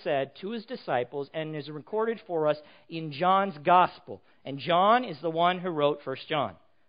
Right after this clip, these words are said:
So these words are recorded by John, the same guy, and they are the words of Christ. Let me remind you of them.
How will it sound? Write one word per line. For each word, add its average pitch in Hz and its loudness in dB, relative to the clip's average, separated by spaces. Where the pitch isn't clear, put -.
So 110 -16
these 190 -6
words 208 0
are 113 -8
recorded 196 -2
by 165 4
John, 196 -2
the 139 -12
same 165 -8
guy, 196 0
and 120 -12
they 131 -4
are 127 -2
the 127 -8
words 170 -2
of 180 -10
Christ. 120 -4
Let 113 -18
me 131 -12
remind 170 -6
you 135 -4
of 98 -6
them. 85 -20